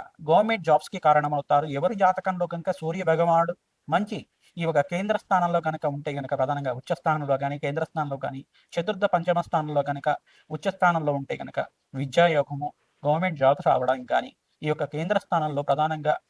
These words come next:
ఉంటే కనుక గవర్నమెంట్ జాబ్స్ రావడం, గవర్నమెంట్ కాంట్రాక్ట్స్ రావడం, గవర్నమెంట్ జాబ్స్‌లో మీకు మంచి పదవులు లభించడం,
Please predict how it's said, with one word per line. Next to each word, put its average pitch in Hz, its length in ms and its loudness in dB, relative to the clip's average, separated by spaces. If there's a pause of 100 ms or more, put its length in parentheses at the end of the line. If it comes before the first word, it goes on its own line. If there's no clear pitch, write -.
(180)
ఉంటే 151 240 -2
కనుక 139 220 -4 (440)
గవర్నమెంట్ 156 380 -2
జాబ్స్ 139 240 2
రావడం, 135 300 2
గవర్నమెంట్ 147 340 -4
కాంట్రాక్ట్స్ 160 440 2
రావడం, 135 280 2 (320)
గవర్నమెంట్ 165 380 2
జాబ్స్‌లో 156 420 0 (320)
మీకు 160 200 -8
మంచి 175 200 -4
పదవులు 160 360 -2
లభించడం, 139 460 -2